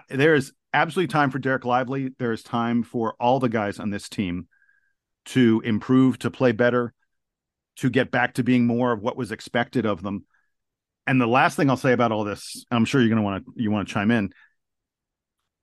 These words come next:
Look, uh, w-, we've been spoiled as Duke fans for many, many years. It is fairly rare for Duke to have a season that is not lived up to, uh, expectations. Sure, sometimes we come up a little bit short, but, you know, for a Duke team,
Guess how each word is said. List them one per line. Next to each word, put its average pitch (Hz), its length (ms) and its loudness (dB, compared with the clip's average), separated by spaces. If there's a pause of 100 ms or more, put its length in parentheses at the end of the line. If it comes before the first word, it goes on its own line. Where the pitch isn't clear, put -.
(180)
Look, 160 220 -6
uh, - 40 -16
w-, - 280 -14
we've 143 180 2
been 151 120 2
spoiled 139 440 2
as 123 120 0
Duke 143 200 0
fans 175 380 -6
for 139 140 -2
many, 131 300 6
many 147 200 4
years. 139 360 2
It 131 140 -4
is 117 140 -6
fairly 143 440 0
rare 123 640 0 (1160)
for 147 140 -2
Duke 135 300 -2
to 151 80 2
have 131 160 0
a 131 60 -4
season 139 480 -2
that 123 120 -2
is 113 180 -6
not 120 320 -4 (260)
lived 120 320 -4
up 139 200 -4
to, 127 540 0
uh, 135 140 -4 (100)
expectations. 139 600 -2
Sure, 156 140 -2
sometimes 143 300 2
we 123 60 -4
come 143 120 -2
up 127 80 -4
a 117 60 -6
little 104 280 -6
bit 143 160 -6
short, 196 360 -6 (760)
but, 117 200 0 (360)
you 131 80 4
know, 117 120 2
for 135 180 0
a 123 60 0
Duke 139 200 0
team, 135 300 4